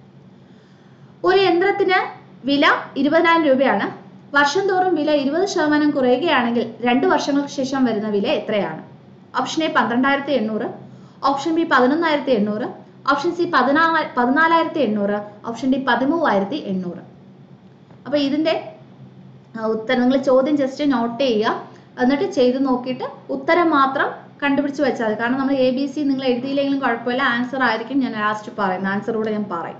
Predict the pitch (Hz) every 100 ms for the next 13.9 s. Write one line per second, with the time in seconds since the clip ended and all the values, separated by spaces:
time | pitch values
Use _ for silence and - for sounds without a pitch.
0 | - - 226 226 254 214 208 233 - -
1 | - - 320 311 311 285 262 277 285 247
2 | 202 202 185 160 - 359 - - - -
3 | - - - - - - - - - -
4 | - - 302 392 381 330 370 381 302 415
5 | - - 269 311 392 415 - 294 294 294
6 | 311 294 - 277 254 - - 269 285 302
7 | 320 302 269 262 262 - - 277 320 403
8 | - 392 330 277 262 226 220 226 233 -
9 | 240 254 277 330 349 - 339 262 247 294
10 | 349 254 233 - 220 214 202 196 190 -
11 | 233 285 277 220 214 196 196 190 190 285
12 | 220 - 190 180 196 220 240 247 247 262
13 | 247 247 240 208 214 220 180 208